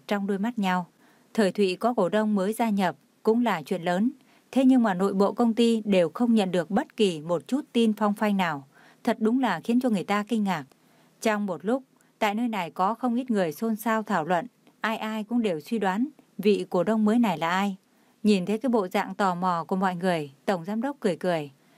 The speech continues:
"Nếu như tất cả mọi người đã tò mò như vậy, thì bây giờ chúng ta xin mời cổ đông mới vào đi." Tổng giám đốc vừa dứt lời,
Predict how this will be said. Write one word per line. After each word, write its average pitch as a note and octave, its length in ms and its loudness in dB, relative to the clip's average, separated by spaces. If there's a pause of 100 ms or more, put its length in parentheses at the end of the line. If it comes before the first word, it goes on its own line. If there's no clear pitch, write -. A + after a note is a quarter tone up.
(180)
"Nếu G3+ 200 4
như C4 140 4
tất D4 240 -6
cả F3+ 160 -2
mọi E3+ 180 -4
người E3+ 260 -2
đã G3 220 -4
tò G#3+ 140 0
mò E3+ 160 -4
như F#3 180 -2
vậy, F3+ 260 0 (300)
thì A3 120 2
bây A3 140 0
giờ G3+ 220 0
chúng A#3 140 0
ta G#3+ 240 0
xin A3 260 0
mời F3+ 280 2 (100)
cổ E3+ 240 4
đông G#3+ 260 0
mới G3+ 160 2
vào G3+ 160 0
đi." F3+ 260 -2 (680)
Tổng F#3 180 0
giám A3+ 160 -2
đốc C#4+ 200 -4
vừa G3 200 2
dứt B3+ 200 -4
lời, E3 320 0